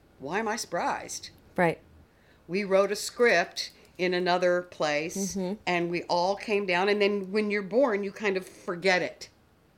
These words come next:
Speaker 1: You don't realize that. But as we were talking about earlier, children and babies especially are wide open
Speaker 2: Mm-hmm.
Speaker 1: psychically, and,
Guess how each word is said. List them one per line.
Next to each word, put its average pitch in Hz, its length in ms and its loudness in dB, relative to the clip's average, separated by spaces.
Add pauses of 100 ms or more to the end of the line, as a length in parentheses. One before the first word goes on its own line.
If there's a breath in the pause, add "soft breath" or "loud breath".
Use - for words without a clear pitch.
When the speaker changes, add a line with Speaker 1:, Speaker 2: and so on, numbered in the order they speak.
(420)
Speaker 1:
You 175 120 -8
don't 180 280 0
realize 165 680 -2
that. - 300 -10 (340)
But 190 160 -4
as 190 300 -4
we 180 220 -6
were 156 120 -6
talking 160 320 -10
about 143 220 -12
earlier, 170 320 -8
children 175 420 -12
and 135 180 -14
babies 147 400 -12
especially 135 640 -12 (320 soft breath)
are - 80 -20 (140)
wide 180 440 -14
open 196 380 -2
Speaker 2:
Mm-hmm. 180 360 -2 (120)
Speaker 1:
psychically, 135 1040 -8
and, 135 260 -10